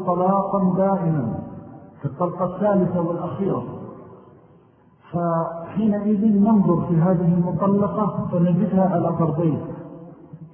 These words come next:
إما أن تكون حاملا فلها النفقة حتى تضع حملها، وإما أن تكون حائلا أي ليست بذات حمل فلا نفقة لها، وهذا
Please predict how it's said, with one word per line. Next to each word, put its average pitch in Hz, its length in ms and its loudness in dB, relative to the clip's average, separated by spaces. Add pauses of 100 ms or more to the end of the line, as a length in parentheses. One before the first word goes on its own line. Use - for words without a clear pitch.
إما 214 360 4
أن 185 180 2
تكون 196 260 2
حاملا 208 840 2 (1080)
فلها 196 340 4
النفقة 196 540 4
حتى 190 400 -2 (120)
تضع 214 200 0
حملها، 139 720 -2 (1000)
وإما 226 480 0
أن 185 180 -2
تكون 190 280 -2
حائلا 202 720 -2 (480)
أي 165 140 -2
ليست 180 440 -2
بذات 175 340 -2
حمل 214 360 0 (920)
فلا 185 300 2
نفقة 170 580 -2
لها، 175 420 2 (680)
وهذا 165 640 0